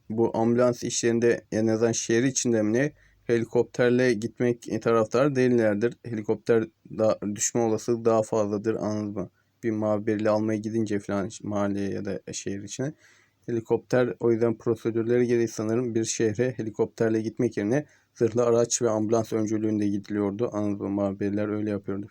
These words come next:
falan. Neyse ben de şey olarak o şekil, e, öyle bir şeyler de var mavi berilerle ilgili ama bilmiyorum biraz doğru tarafları da olabilir sanırım, anladın mı? Yani helikopter sonuçta zırhlı araçtan bayağı bir pahalı mı,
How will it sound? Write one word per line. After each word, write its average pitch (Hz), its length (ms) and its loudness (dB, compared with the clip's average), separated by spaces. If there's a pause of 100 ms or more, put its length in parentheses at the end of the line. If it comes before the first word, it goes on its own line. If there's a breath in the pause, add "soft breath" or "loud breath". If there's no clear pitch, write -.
falan. 120 180 -10 (720 loud breath)
Neyse 190 400 4
ben 165 220 4
de 170 80 4
şey 175 180 2
olarak 147 480 2
o - 120 2
şekil, 123 400 0
e, 104 80 -4
öyle 139 420 2
bir 147 40 -4
şeyler 147 280 2
de 156 80 4
var 156 200 6
mavi 120 340 2
berilerle 101 520 2
ilgili 101 260 -2
ama 131 340 2 (280)
bilmiyorum 117 360 0
biraz 110 260 2
doğru 113 200 2
tarafları 110 480 -2
da 127 40 -2
olabilir 117 480 0
sanırım, 104 500 -4
anladın 101 340 -2
mı? 82 180 -6 (480)
Yani 101 520 -2 (160)
helikopter 113 640 -2
sonuçta 113 640 0 (720)
zırhlı 113 300 0
araçtan 123 460 0
bayağı 117 220 2
bir - 160 -16
pahalı 104 340 0
mı, 110 260 -4